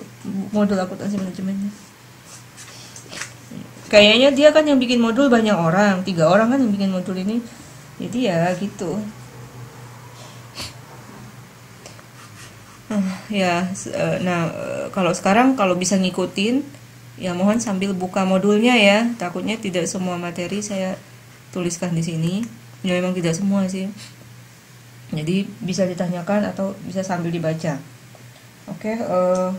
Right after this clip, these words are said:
yang bagian ini tentang perilaku biaya. Nah, di sini mulai ada hitungannya.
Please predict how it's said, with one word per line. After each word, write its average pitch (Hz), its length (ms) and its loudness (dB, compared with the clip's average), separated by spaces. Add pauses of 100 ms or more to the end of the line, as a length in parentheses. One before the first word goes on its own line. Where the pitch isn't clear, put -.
(640)
yang 180 400 -4
bagian 175 400 -6 (1500)
ini 196 400 -2 (240)
tentang 196 320 0
perilaku 185 480 0
biaya. 170 560 2 (320)
Nah, 180 80 -4
di 170 80 -2
sini 196 240 0
mulai 202 320 2
ada 190 80 0
hitungannya. 202 800 0